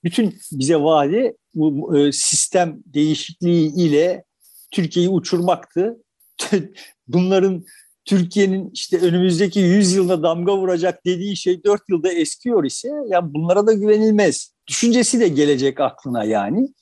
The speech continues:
Son tahlilde tayin edici olan bunların hangisinin doğru, hangisinin haklı olduğu olmayacak.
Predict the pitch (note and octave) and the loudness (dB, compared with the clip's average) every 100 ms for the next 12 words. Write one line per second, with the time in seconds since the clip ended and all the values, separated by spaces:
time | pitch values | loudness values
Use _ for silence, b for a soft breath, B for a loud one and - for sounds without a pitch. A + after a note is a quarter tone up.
0 | b b b - - - C#4 C#4 G#3+ D#3+ | b b b -10 0 2 2 2 2 2
1 | E3 E3 D#3+ - C#3 F3+ A#3+ G3+ F#3+ F#3 | 0 0 -2 0 0 2 0 -2 0 2
2 | E3 A#3 A3 C#3 F#3 G#3 B3 F#3+ G3+ - | 2 -2 -4 -4 -2 0 0 0 -2 -2
3 | G#3 F3 F3 F#3 D3+ F3+ E3+ - E3 C#3+ | -2 2 4 4 2 -2 -4 -4 -2 -2
4 | - G3 F#3 G#3+ A#3+ G3+ C3 B2 | 2 2 4 4 2 0 -2 -4